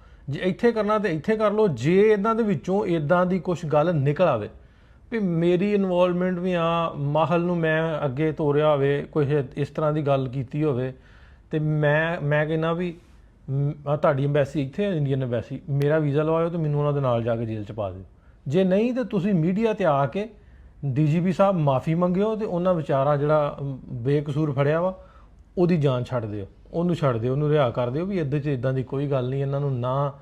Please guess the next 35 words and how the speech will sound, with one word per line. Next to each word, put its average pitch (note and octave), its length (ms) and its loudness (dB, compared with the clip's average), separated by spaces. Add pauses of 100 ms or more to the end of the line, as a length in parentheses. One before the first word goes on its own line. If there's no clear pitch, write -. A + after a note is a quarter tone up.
(360)
ਅਹ, A#2+ 680 -4 (140)
ਅਹ, C3 160 -2
ਕੀ C3+ 180 -4
ਕਹਿੰਦੇ D3+ 260 0
ਹੁੰਦੇ C#3 180 2
ਆ C#3 40 0
ਵੀ C#3+ 140 -4
ਉਹ D3+ 380 0 (100)
ਜਿਹੜੀਆਂ C3+ 300 -2
ਨਫ਼ਰਤੀ D#3+ 640 -2 (120)
ਸਰਕਾਰਾਂ C3+ 420 0
ਨੇ D#3 80 -2
ਉਹਨਾਂ D3 180 0
ਦੇ C#3+ 120 0
ਕਹਿਣ C3 280 -4
'ਤੇ, C#3 140 -4
ਅਹ, - 560 -10
ਗਰੀਬ C3+ 380 0
ਲੋਕਾਂ C#3 280 -2
ਨੂੰ, C#3+ 120 -2
ਮਾੜੇ B2 260 0
ਲੋਕਾਂ A#2+ 260 -6
ਨੂੰ B2 100 -6
ਤੰਗ A2+ 260 -6
ਜਿਹੜਾ A2+ 200 -4
ਨਾ A#2 240 -4
ਕਰੋ। - 260 -10 (440)
ਇਹ E3 80 -2
ਮੇਰਾ F3 140 4
ਖੁੱਲ੍ਹਾ E3 340 2
ਚੈਲੰਜ C3 360 2
ਹੈ, D3 80 0
ਮੈਂ C#3+ 280 2
ਇਹਦੇ D3 140 0
'ਚ C#3 160 -4